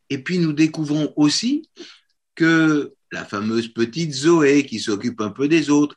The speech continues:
est la sœur vraie de Alexander, même père, même mère.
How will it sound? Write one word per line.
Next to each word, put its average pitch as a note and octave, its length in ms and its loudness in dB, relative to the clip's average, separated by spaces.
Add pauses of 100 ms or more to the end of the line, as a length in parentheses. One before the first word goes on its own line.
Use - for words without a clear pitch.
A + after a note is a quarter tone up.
est G3+ 200 6
la G3+ 140 2
sœur G3 540 2
vraie B3+ 560 0 (760)
de C#3 320 -2
Alexander, B2+ 1040 0 (160)
même C3 320 -2
père, D3+ 300 0
même C#3 240 0
mère. A#2 420 -2